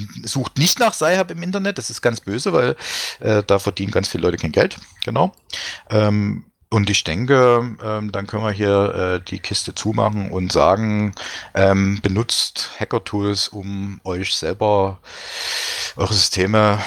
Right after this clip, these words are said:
zu härten, euch zu überprüfen, aber lasst bitte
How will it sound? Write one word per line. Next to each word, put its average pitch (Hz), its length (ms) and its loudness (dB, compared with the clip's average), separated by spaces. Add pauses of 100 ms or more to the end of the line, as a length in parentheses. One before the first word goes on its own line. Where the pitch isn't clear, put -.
(240)
zu 101 160 0
härten, 123 460 0 (220)
euch 107 320 0
zu 107 100 -2
überprüfen, 104 680 -2
aber 92 480 4 (200)
lasst - 540 -4
bitte 90 380 2